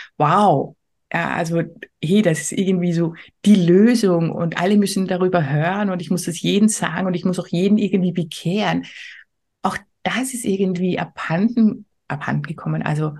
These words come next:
vorbei, ich würde sagen, diese Phase ist vorbei, ähm, sondern eher einfach mit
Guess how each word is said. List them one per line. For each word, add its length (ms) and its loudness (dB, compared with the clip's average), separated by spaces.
vorbei, 500 -2
ich 200 -4
würde 360 -4
sagen, 360 -6
diese 200 0
Phase 460 -4
ist 160 -8
vorbei, 540 -4
ähm, 520 -4
sondern 360 -4
eher 280 -2
einfach 540 -4
mit 180 -2